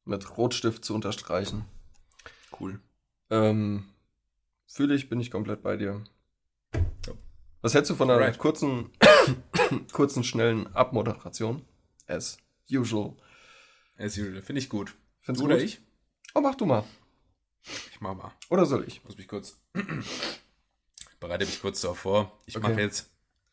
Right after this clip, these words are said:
Speaker 2: drei, zwei,
Speaker 1: <laughs>
Speaker 2: eins. Leute, vielen Dank fürs Zuhören. Wir hoffen, es hat euch gefallen. Wir hoffen, äh, ihr schaltet nächste Woche wieder ein. Checkt uns ab auf allen, äh,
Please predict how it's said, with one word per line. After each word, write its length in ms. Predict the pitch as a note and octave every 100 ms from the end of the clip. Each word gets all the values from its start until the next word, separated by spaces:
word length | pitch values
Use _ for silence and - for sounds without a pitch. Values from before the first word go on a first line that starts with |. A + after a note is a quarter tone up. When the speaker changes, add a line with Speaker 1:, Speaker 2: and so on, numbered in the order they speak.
| _
Speaker 2:
drei, 360 | F2 F#2+ F#2 F#2 - _ _ _
zwei, 340 | - - E2 D#2+ - - A#2
Speaker 1:
<laughs> 260 | - _
Speaker 2:
eins. 340 | - F2 - - - - _ _ _ G#2
Leute, 240 | B2+ D3
vielen 220 | C3 C3
Dank 160 | A#2+ A#2+
fürs 160 | A#2
Zuhören. 440 | - A#2+ B2 D3 B2+
Wir 120 | G2+
hoffen, 160 | A2 A2+
es 100 | A2+
hat 80 |
euch 160 | G#2+ G#2+
gefallen. 520 | - - A#2+ A2+ B2+ -
Wir 120 | G2
hoffen, 440 | - - F#3 F#3 -
äh, 220 | - E2
ihr 180 | E3 F#3
schaltet 320 | - E3+ D#3+
nächste 300 | D3 - C#3+
Woche 200 | C#3+ B2
wieder 200 | G2 C#2
ein. 380 | G#2 B2 B2+ - _ _ _ _ _ _
Checkt 300 | - A#2 -
uns 180 | G#2+ -
ab 160 | G#2+
auf 200 | - G2
allen, 280 | - G#2 G2+
äh, 320 | F#2 G2 G2